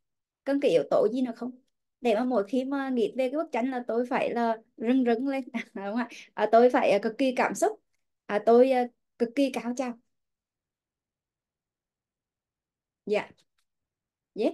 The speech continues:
có nghĩa là không cần hay hay là chưa hay đâu ạ. Mà cái quan trọng á là cái mục tiêu này nó có cảm xúc với anh chị không? À, nếu như á, cái mục tiêu này đôi khi cái ngôn từ của mình nó đơn giản á, nhưng mà cái điều đơn giản đó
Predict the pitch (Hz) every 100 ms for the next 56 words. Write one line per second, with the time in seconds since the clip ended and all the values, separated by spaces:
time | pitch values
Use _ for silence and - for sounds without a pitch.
0 | - 233 226 180 285 339 277 247 247 247
1 | 294 269 240 214 247 277 269 247 240 -
2 | _ 233 262 220 254 269 - _ _ _
3 | 240 - - 202 254 220 190 302 311 254
4 | 226 233 208 202 220 247 240 220 214 196
5 | 160 160 190 185 320 240 190 208 226 190
6 | 233 226 _ _ _ _ _ - 214 208
7 | 208 233 262 330 339 - 247 220 - 220
8 | 254 247 226 247 285 277 220 220 285 277
9 | 220 220 247 240 196 196 233 254 202 240
10 | 320 - _ - 240 330 311 285 262 _
11 | _ 277 285 240 262 277 220 208 - 392